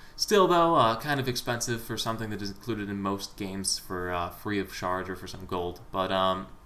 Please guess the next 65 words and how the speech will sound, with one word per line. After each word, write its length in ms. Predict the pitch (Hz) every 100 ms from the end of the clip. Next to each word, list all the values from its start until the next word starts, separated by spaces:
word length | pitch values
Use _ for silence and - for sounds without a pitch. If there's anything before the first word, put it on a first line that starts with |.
| - - -
yeah, 200 | 110 98
if 100 | 98
you 80 | 113
were 160 | 113 113
looking 200 | 110 104
to 80 |
save 220 | 104 104 104
it, 80 |
it'll 160 | 101 95
set 220 | - 107
you 80 | -
back 180 | 98 98
twenty-five 380 | 113 110 107 104
dollars 320 | 92 98 95
instead 260 | 92 90
of 80 | 92
about 400 | 87 87 - -
thirty 400 | 98 95 90 90 -
U 260 | 98 98
S 180 | 90 90
dollars, 560 | - 55 92 98 - -
um, 500 | - - - - 120 - - - - -
prior 220 | - 98 98
to 40 |
this. 140 | 95 98
Plus, 260 | 151 147
you 60 | 127
get 100 | 120
the 80 | 104
outfit 240 | 98 -
delivery 240 | 98 95
stamps 260 | 92 87 90
thrown 180 | 92 90
in 60 |
there. 180 | 90 92 - - - -
So, 260 | - 104 98
uh, 160 | 95 95
all 140 | 139
in 80 | 143
all, 120 | 117
it's 100 | 117
an 80 | 110
okay 360 | 110 113 110 98
bundle. 420 | 95 90 92 95 - - - - - - - -
And 100 | 117
then 140 | 131
your 240 | 127 123
final 380 | 120 147 170 180
bundle 440 | 131 127 131 131 127
is 180 | 113
going 220 | 110 107 104
to 100 | 101
be 220 | 101 101
this, 380 | 98 95 95 92
uh, 160 | 87
premium 340 | 85 117 120 113
bundle 260 | 113 110
for 200 | 107 95
ten 180 | - 101
percent 320 | - - 95
off, 240 | 98 95 92
and 100 | 95
it 80 |
also 300 | 95 107 -
includes 440 | 98 101 98 98